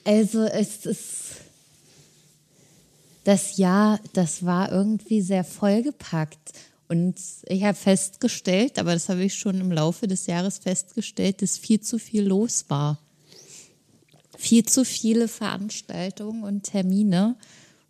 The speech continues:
Und ich möchte das nicht nochmal so. Es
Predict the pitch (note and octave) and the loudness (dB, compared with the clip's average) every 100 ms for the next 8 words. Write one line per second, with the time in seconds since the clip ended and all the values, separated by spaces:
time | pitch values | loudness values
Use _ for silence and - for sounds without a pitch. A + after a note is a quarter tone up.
0 | - F#3+ G3 F#3 - G3 - - A3+ G3+ | 0 2 4 2 0 0 0 -2 0 0
1 | - G3+ G3+ G#3 G#3 G3 E3+ E3 F#3+ D#3 | 0 -2 -2 -2 -2 -2 -2 0 -2 -2
2 | D3 D3+ D3+ _ _ - - - _ _ | -4 -4 -8 _ _ -20 -20 -20 _ _
3 | _ _ _ _ _ _ _ _ _ _ | _ _ _ _ _ _ _ _ _ _
4 | - - F3 - | -20 -2 0 0